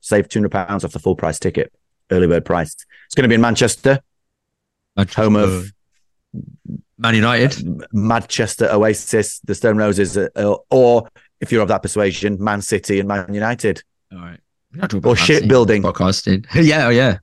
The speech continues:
Speaker 2: exactly.
Speaker 1: Big. Did they build ships? No, they didn't build ships. What did they do? What did they do in Manchester? Cotton.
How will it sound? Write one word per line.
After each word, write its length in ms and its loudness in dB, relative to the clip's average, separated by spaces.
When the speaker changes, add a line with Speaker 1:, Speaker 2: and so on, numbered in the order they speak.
Speaker 2:
exactly. 460 -8
Speaker 1:
Big. 160 -4
Did 1400 -10
they 60 6
build 200 4
ships? 320 -2
No, 160 0
they 100 -4
didn't 140 2
build 140 2
ships. 260 -6
What 140 -2
did 120 2
they 100 6
do? 40 0
What 140 2
did 100 -2
they 80 4
do 180 4
in 60 -6
Manchester? 500 -4
Cotton. 320 -2